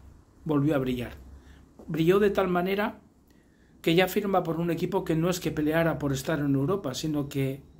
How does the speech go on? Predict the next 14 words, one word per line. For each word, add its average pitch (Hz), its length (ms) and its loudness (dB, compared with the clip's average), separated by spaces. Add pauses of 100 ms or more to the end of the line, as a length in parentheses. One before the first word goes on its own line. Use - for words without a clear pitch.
(100)
era 160 140 -2
un 165 100 2
equipo 170 340 0
que 156 80 0
estaba 147 380 0
en 135 80 0
Europa. 127 420 -2 (600)
Era 151 140 -2
un 147 100 0
equipo 147 280 -2
que 139 60 2
estaba 160 280 -2
en 151 60 0
Europa 190 460 0